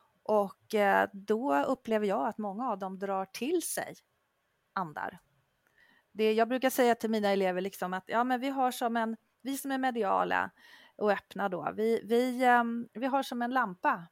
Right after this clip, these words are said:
på huvudet som lyser, och där kan andevärlden säga, ja, men titta, där lyser det, henne kan jag, eller honom kan jag få hjälp av. Och sen kanske inte personen vet om sitt medium,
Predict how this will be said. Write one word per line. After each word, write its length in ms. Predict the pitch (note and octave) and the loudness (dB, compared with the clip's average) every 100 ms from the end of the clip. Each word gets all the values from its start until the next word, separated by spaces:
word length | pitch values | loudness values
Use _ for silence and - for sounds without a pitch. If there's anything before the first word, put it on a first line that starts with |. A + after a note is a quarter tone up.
| _ - | _ -6
på 200 | A#3+ A3 | -2 0
huvudet 320 | A3 E3+ - | 0 -2 -6
som 140 | G3+ | -6
lyser, 460 | F3+ - - - F#2 | -6 -6 -4 -2 -2
och 80 | G3+ | 2
där 220 | B3 C4 | 0 2
kan 160 | B3 | 0
andevärlden 540 | A#3 A3 G#3 G3+ G3 G3 | 0 2 2 2 2 0
säga, 140 | A#3+ | -2
ja, 40 | B3+ | -2
men 120 | D#4+ | -2
titta, 300 | G#4 - G3+ | -6 -2 0
där 140 | C#4+ | 0
lyser 360 | C4 D#4+ E4+ - | 0 0 -2 0
det, 60 | |
henne 320 | - A3+ A3 C4 | 0 2 -2 -4
kan 160 | D4 | -2
jag, 140 | C4 A#3+ | 2 2
eller 140 | A#3+ | 2
honom 280 | B3 G#3+ G#3+ | 0 -2 -6
kan 120 | G3+ | -6
jag 120 | G3 | -6
få 80 | - | -2
hjälp 320 | G#3 D#4 - | 2 0 0
av. 300 | - - G3+ G3 _ _ - - - - - - _ _ _ | 2 2 0 -6 _ _ -20 -20 -20 -20 -20 -20 _ _ _
Och 280 | A#3 A#3 A#3 | 6 8 8
sen 220 | - A3+ | 6 -2
kanske 220 | A#3 B3 C4+ | -2 -4 -6
inte 140 | A#3+ | -10
personen 840 | A#3+ A3 G#3+ G3+ G3 G3 F#3+ F#3+ F#3 _ | -10 -8 -8 -8 -8 -6 -6 -10 -20 _
vet 180 | G#3 - | -8 -4
om 180 | C4 D4 | -4 -6
sitt 180 | B3+ A#3+ | -10 -8
medium, 720 | G#3 G3 - - - G3 | -8 -8 -10 -14 -18 -20